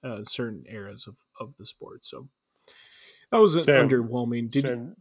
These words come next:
Speaker 1: you have
Speaker 2: did
Speaker 1: anything
Speaker 2: you,
Speaker 1: to add about Maurice, Jeb?
Speaker 2: did you like my question? I said, uh, "What do you think about Samford
Speaker 1: Oh, the
Speaker 2: this year?"
Speaker 1: powder blue.
Speaker 2: Oh, no, no, no. I said, all right, so the, yeah, so the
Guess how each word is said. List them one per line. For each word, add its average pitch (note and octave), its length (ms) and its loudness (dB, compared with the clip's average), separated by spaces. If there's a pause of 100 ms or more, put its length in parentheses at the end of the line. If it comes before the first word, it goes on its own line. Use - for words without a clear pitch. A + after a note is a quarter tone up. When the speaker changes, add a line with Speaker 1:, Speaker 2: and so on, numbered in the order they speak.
Speaker 1:
you D3 80 4
have C#3 80 6
Speaker 2:
did C#3 60 4
Speaker 1:
anything B2 160 2
Speaker 2:
you, B2 40 0
Speaker 1:
to A#2+ 80 -2
add A#2 140 -4
about A#2+ 160 -2
Maurice, A#2 420 -8
Jeb? B2+ 260 -8 (540)
Speaker 2:
did - 120 -8
you B2 100 4
like A2+ 180 0
my G#2+ 200 -2
question? A#2 520 -8 (400)
I A#2+ 60 4
said, A2+ 400 2
uh, G#2 380 0 (240)
"What B2 120 -4
do - 40 2
you A#2+ 40 0
think A#2+ 200 -4
about A2 180 0
Samford - 160 0
Speaker 1:
Oh, G#3+ 240 10
the D3+ 100 8
Speaker 2:
this C#3 80 2
year?" - 60 -6
Speaker 1:
powder D#3 320 8
blue. C#3 560 4 (320)
Speaker 2:
Oh, A3+ 260 8
no, A3 140 8
no, G#3+ 120 8
no. F#3+ 280 8
I D#3 100 6
said, E3+ 260 6
all D3 120 8
right, C#3+ 200 8
so C#3+ 300 6
the, B2 400 0 (640)
yeah, C#3 280 0
so C3 280 -2
the B2+ 320 -8